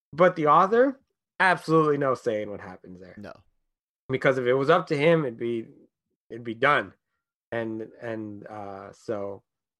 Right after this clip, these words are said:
Speaker 2: I
Speaker 1: but he
Speaker 2: don't
Speaker 1: but he doesn't own it. So
Speaker 2: Yeah.
Speaker 1: whatever, right? <laughs> And that's it. Look, i-, if you don't, if you don't like it, then,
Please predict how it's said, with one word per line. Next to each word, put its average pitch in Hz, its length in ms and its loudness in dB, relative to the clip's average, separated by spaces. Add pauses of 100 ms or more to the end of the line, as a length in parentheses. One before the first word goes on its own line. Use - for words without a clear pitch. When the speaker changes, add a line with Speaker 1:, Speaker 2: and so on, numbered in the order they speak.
(200)
Speaker 2:
I 156 100 0
Speaker 1:
but 214 140 0
he 131 60 -4
Speaker 2:
don't 135 100 -10 (380)
Speaker 1:
but 139 80 -4
he 165 80 2
doesn't 175 260 4
own 262 180 6
it. - 100 -10 (160)
So 120 560 -2 (160)
Speaker 2:
Yeah. 101 280 -10
Speaker 1:
whatever, 143 500 0
right? 143 300 -6 (260)
<laughs> 170 500 2 (400)
And 135 260 0
that's 147 240 2 (400)
it. 160 180 0 (100)
Look, 170 320 2
i-, 131 100 -8 (240)
if 135 120 -8
you 143 60 -4
don't, 165 300 4 (500)
if 135 100 -6
you 139 80 0
don't 151 180 2
like 160 240 0
it, 254 140 -6
then, 143 500 -4